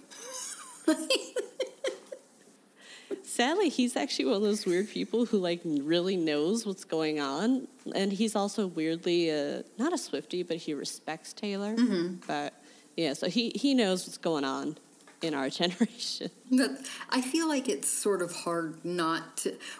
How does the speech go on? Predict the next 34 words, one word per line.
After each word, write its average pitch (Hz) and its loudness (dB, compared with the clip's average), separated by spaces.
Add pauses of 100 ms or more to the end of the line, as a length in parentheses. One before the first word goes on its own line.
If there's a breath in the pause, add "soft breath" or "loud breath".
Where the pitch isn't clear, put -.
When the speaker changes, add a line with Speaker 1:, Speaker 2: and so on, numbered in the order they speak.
Speaker 1:
well, 285 0
this 359 2
is 381 -2
what's 208 -2
weird 190 2
to 190 -4
me 180 0
about 151 -2
kids 160 -2
now. - -2 (840 loud breath)
I 208 0
feel 262 2
like 185 -2
they 180 4
don't 170 -2
know 226 -4 (500)
what 196 0
was 196 2
going 190 2
on 185 -2 (440)
in 175 0
previous 185 0
generations. 214 -4 (420 loud breath)
The 214 6
way 208 4
that, 196 0
like, 175 0
I 185 0
had 196 0
a 190 -2
general 175 -2
idea 160 0
about, 156 -2
like, 151 -4